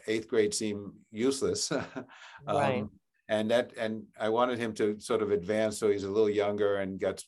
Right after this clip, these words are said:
Speaker 1: put in math classes with older kids. And
Speaker 2: Mm.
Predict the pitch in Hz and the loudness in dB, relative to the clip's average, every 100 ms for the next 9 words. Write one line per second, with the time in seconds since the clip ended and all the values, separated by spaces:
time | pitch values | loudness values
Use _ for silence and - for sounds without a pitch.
0 | _ 104 98 95 98 98 - 98 95 98 | _ -2 0 -2 -2 -2 0 0 0 -4
1 | 92 95 95 95 87 - 95 92 85 - | -2 -2 -2 -2 -6 -2 -2 -2 -6 -10
2 | 104 95 95 90 - 160 | -8 -6 -8 -12 -18 -20